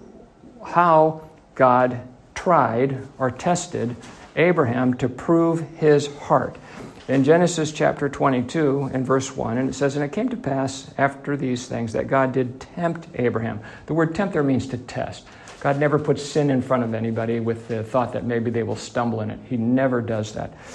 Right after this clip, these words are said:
But he tests us, and he tries our hearts to see if we will look to him in, in faith. So he did. He tested him,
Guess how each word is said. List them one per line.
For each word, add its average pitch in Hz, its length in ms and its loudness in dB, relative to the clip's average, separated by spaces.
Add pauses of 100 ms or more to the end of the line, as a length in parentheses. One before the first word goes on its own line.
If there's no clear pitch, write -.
(140)
But 139 120 2
he 139 80 4
tests - 420 2
us, - 220 -6
and 131 80 2
he 135 60 2
tries 185 360 2
our 139 80 0
hearts 113 320 -2
to 147 100 -12
see 120 240 -4
if 120 160 -4
we 127 140 2
will 123 180 2
look 113 280 4
to 151 100 2
him 131 460 -4 (420)
in, 123 320 2
in 139 140 2
faith. - 800 -2
So 180 180 6
he 196 140 4
did. 185 280 4
He 185 140 0
tested 208 460 0
him, 143 320 0